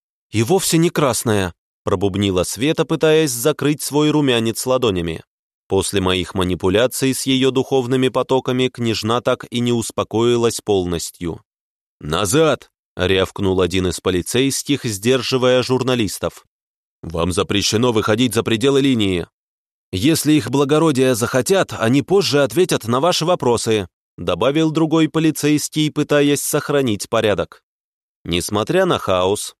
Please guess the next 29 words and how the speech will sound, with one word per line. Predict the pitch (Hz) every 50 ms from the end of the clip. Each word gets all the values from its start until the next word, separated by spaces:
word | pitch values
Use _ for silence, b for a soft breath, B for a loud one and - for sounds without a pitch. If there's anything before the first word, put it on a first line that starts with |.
| -
мы | - 90 92 127 160 156
продолжали | - 160 160 151 165 160 160 143 - 123 127 123 127 123 127 127
идти | 120 - - 101 90
вперед, | - - - 110 107 110 104 87 - - -
не | 85 87 87 90 90
обращая | 87 87 85 90 92 87 - - - 127 131 131 131 131
внимания | 120 131 135 135 135 135 135 135 131 131 131 131
на | 131 131 127
крики | - - 110 123 127 - - 127
и | 123 - - 120 127
любопытные | 131 123 113 127 120 - 107 98 - - 104 98 95 95 95
взгляды. | 87 85 - 92 98 98 92 90 82 82 80 - - _ _ _ _ _ _ _ _ -
Вопросы | 90 85 90 87 - - 139 160 156 - 175 151
журналистов, | 123 160 160 156 156 160 156 151 151 156 - - 151 143 -
казалось, | - 156 143 120 147 147 147 147 143 -
отскакивали | - - 120 117 - - - - 143 143 - - 139 127 135 135 135
от | 135 131 131 - -
нас, | 135 131 131 127 -
как | - - 135 135 131 - -
от | - 127 120
стальной | - - - 135 131 127 117 98 92 90
стены. | 82 - - - 101 92 92 85 - - _ _ _ _ _ _ _ _ _ -
Их | 95 95 - - 98
голоса | 85 107 101 95 92 87 - - 110 104 101
превращались | - - 131 131 113 123 127 127 - - - 131 123 127 120 - -
в | 107 127
отдаленный | 123 120 107 127 120 113 104 98 98 98 98 95 95 95 95 87
фоновый | - - 98 90 87 85 82 82 85 85 80
шум. | - - - - 87 80 76 -